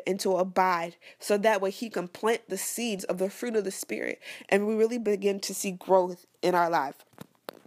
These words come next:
I know that this is really where I am. I'm getting to the place where I divorce every single mindset, every hiccup, every reason,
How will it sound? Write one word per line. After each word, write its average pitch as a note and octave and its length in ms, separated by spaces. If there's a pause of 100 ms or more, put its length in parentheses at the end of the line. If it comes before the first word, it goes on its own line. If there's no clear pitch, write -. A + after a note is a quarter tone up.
(680)
I A#3+ 220
know A3 300
that G3 320 (960)
this A3 260
is A3+ 100
really G3+ 320
where F3 280
I D#3+ 140
am. D#3 340 (640)
I'm G3+ 260 (100)
getting B3 340
to B3+ 100
the A3 120
place G#3+ 360
where F#3 120
I F#3+ 140
divorce F#3+ 560 (400)
every A#3 380
single G3 680 (880)
mindset, G#3+ 760 (280)
every F#3+ 540
hiccup, A3+ 640 (340)
every F#3+ 300 (100)
reason, G#3+ 460